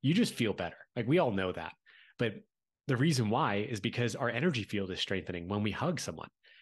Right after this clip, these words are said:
It's like we are symbiotically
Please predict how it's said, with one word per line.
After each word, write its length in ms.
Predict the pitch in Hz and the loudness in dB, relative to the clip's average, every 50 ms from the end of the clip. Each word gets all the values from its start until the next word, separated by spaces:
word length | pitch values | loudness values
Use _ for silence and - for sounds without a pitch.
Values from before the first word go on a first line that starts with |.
| - - _ | -20 -8 _
It's 160 | 123 120 - | -6 -2 0
like 180 | 135 135 131 135 175 | 0 0 0 -2 -4
we 540 | 151 127 131 135 135 135 127 120 123 - - - - _ _ _ _ | -2 2 4 4 6 6 4 2 0 -2 -10 -20 -20 _ _ _ _
are 500 | - 123 120 117 113 110 110 107 107 - _ _ - | -2 0 2 2 2 2 2 0 -2 -8 _ _ -8
symbiotically 1200 | - - - - 160 160 160 143 131 113 110 107 117 123 120 - - 117 110 107 104 101 98 - | -4 -2 2 4 6 6 6 6 6 4 4 4 2 0 0 -2 -2 0 0 2 2 0 -2 -4